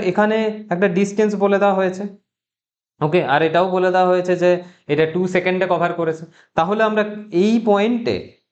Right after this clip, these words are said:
ভেলোসিটি কত সেটা তো জানতে পারি, তাই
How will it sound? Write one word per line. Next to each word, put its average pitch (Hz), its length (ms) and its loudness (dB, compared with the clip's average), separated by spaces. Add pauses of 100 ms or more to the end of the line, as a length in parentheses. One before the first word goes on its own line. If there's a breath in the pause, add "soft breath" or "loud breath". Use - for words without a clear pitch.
(280)
ভেলোসিটি 208 560 0
কত 220 120 0 (140)
সেটা 208 220 0
তো 214 120 2
জানতে 170 220 -2 (640)
পারি, 101 220 -2 (640)
তাই 170 120 2